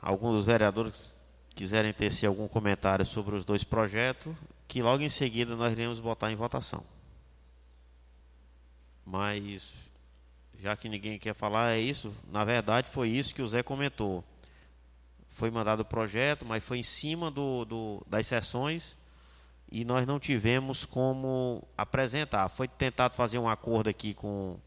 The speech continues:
com os vereadores, mas em nenhum momento concordaram. Terminou e a população sendo prejudicada, mas à medida que a gente chegou, pautou e passou nas comissões,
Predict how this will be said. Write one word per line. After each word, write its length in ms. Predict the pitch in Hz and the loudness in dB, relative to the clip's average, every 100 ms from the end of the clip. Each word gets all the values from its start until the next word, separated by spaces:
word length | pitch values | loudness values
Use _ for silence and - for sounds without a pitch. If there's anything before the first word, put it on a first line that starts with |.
| - - - - - - | -20 -20 -20 -20 -16 -6
com 160 | 101 | -2
os 100 | 101 | 0
vereadores, 720 | 92 110 107 101 117 151 156 127 | 2 4 4 4 4 4 2 -2
mas 480 | 110 113 113 101 107 | 0 0 0 -2 -4
em 100 | 117 | -2
nenhum 100 | 131 | 0
momento 380 | 127 117 113 - | 0 2 2 0
concordaram. 680 | 110 104 98 113 135 156 160 - - - - | 2 2 4 6 6 4 -2 -14 -20 -12 0
Terminou 520 | 113 120 113 127 156 | 2 2 0 0 2
e 220 | 143 131 | 0 2
a 100 | 123 | 2
população 540 | - 123 117 113 - 117 | 2 0 2 2 0 -4
sendo 260 | - 123 | -2 -4
prejudicada, 800 | 120 131 123 147 165 123 101 101 | 0 2 2 2 0 0 0 -2
mas 500 | 107 117 117 117 - - - - - - - - - - - | 0 0 0 -4 -12 -18 -20 -20 -20 -20 -20 -20 -20 -20 -10
à 120 | - 110 | -4 -2
medida 400 | 127 110 131 135 | 0 2 2 2
que 100 | 127 | -2
a 40 | |
gente 480 | 123 - 120 113 - - - - | -4 -6 -6 -6 -8 -12 -20 -14
chegou, 480 | - 135 113 127 127 | 0 2 4 4 4
pautou 920 | - 127 117 113 - - 127 123 117 | 6 8 8 6 0 -2 2 4 2
e 60 | 113 | 2
passou 340 | 120 110 135 | 2 2 0
nas 160 | 127 - | -2 -2
comissões, 800 | 131 123 - 120 127 139 - | -2 -2 0 0 0 0 -4